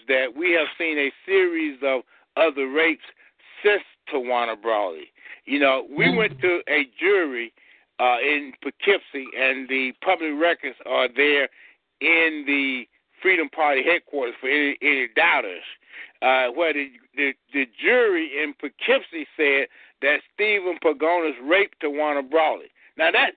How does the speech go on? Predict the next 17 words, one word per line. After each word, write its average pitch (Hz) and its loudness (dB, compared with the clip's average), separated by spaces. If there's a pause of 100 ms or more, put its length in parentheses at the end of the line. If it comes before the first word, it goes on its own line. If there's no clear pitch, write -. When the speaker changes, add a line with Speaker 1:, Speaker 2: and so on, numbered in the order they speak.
Speaker 1:
that, 240 0
that's 240 0 (100)
final. 196 0 (320)
Now, 175 2
with 196 0 (140)
that, 233 2 (680)
what 214 2 (120)
should 311 0
have 285 -4
happened 175 -2 (520)
is 185 4
that 190 0
he 247 -4
should 233 2
have 190 -2
been 202 2
arrested 240 -2